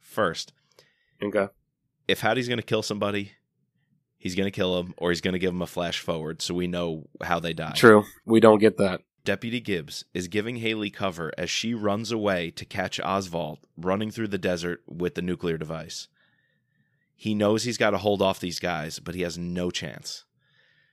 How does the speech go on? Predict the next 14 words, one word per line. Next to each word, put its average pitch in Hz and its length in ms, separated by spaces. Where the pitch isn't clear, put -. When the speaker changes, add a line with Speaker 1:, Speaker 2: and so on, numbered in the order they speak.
Speaker 1:
So - 140
he's 90 120
holding 113 280
'em 107 100
off, 95 420
he's - 240
taking 98 260
shots. 85 460
Eventually 104 540
they 107 140
get 95 200
him 92 100
pinned 90 260
down. 82 320